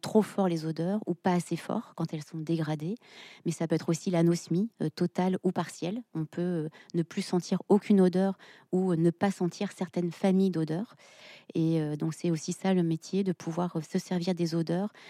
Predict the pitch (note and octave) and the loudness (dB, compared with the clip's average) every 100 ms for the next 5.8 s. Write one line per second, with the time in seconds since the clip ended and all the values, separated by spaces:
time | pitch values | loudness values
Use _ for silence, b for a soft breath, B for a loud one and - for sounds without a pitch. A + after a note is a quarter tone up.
0 | B B E3 - E3 D#3 - F#3 E3 D#3+ | B B -4 -2 -2 -2 -2 0 0 0
1 | D#3+ - F#3 F#3 E3 D3+ D3 D#3 D#3 E3 | -4 -2 -2 0 -2 -4 -2 -2 2 6
2 | F3+ E3+ F#3 F#3 E3 D3+ D3+ B B B | 6 6 2 4 2 0 -2 B B B
3 | - D#3 D3+ D3+ E3+ D#3 D3 D3 E3+ - | -8 -6 -6 -4 -4 -2 -4 -6 -12 -6
4 | F3+ E3 D#3+ D#3+ - - F3 D#3+ D#3 B | -2 -2 -2 -6 -10 -8 -4 -4 -6 B
5 | B B - D#3 D#3 C#3+ - - | B B -8 -4 -2 -2 -4 -4